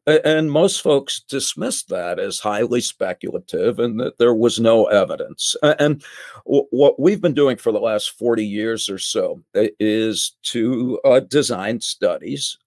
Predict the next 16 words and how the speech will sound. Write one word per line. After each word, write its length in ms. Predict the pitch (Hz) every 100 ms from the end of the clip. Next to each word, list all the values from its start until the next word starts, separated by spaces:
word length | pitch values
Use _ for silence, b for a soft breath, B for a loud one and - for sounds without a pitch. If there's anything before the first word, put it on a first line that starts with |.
| -
uh, 160 | 127 120 - -
that 440 | 117 123 127 123 -
shows, 640 | - 190 196 113 104 - b b b b
uh, 140 | 120 120
when 580 | 120 113 135 160 160 160 -
we 300 | 82 131 156
remind 680 | 143 123 123 139 143 110
people 340 | 139 127 120 113
of 120 | 101
their 160 | 117 110
mortality, 760 | 104 101 - 104 92 78 78
sometimes 600 | - 120 127 135 127 -
by 120 | 123
just 320 | 120 139 - 107
asking 460 | 123 175 147 98
them 240 | 85 85